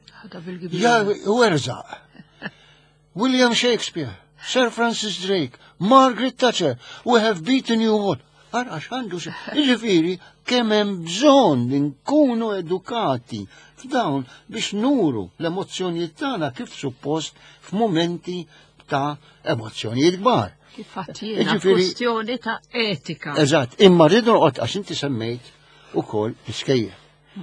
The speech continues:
Speaker 2: Hemm bżonn li ma nikkwotawx, ma naħsbux f'dak li jgħid kien Vince Lombardi, "Winning is not everything, it's the only thing." Għax għalhekk fl-ogħla livell għandna din it-traċedja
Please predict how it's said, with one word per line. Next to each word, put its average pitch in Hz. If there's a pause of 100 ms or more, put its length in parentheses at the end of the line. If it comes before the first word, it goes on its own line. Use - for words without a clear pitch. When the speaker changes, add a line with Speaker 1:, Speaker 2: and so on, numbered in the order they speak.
(140)
Speaker 2:
Hemm 110
bżonn 107 (540)
li 123 (400)
ma 113
nikkwotawx, 127 (200)
ma 127
naħsbux 127
f'dak 120
li 104
jgħid 104
kien 98
Vince 110
Lombardi, 95
"Winning 143
is 110
not 110
everything, 123 (520)
it's 101
the 123
only 104
thing." 104 (720)
Għax 107
għalhekk 151 (680)
fl-ogħla 127
livell 123 (600)
għandna 120 (200)
din 117
it-traċedja 113